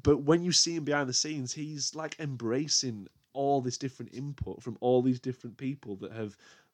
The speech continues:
you know, a different admiration and love for Star Wars. Not only the actors, but the editors, the,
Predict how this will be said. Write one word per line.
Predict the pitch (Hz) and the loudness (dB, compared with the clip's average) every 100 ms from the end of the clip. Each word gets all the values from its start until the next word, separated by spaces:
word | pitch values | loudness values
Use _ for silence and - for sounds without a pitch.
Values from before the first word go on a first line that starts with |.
| _ | _
you | 127 | -4
know, | 98 101 | -2 0
a | 120 | -2
different | 117 127 - | -2 -4 -4
admiration | 127 120 117 117 113 117 | -6 -4 -2 -2 -4 -4
and | 117 | -2
love | 117 | -2
for | - 131 | -4 -8
Star | - 127 156 | -6 -6 -8
Wars. | 131 90 80 117 | -10 -10 -14 -2
Not | 120 | 2
only | 123 117 | 2 2
the | 101 | 2
actors, | 139 - - 143 143 | 2 0 -6 -4 -4
but | 110 | -6
the | 87 117 | -6 -4
editors, | 151 147 - 147 147 135 | -2 -4 -4 -2 0 -2
the, | - 101 95 | 0 0 0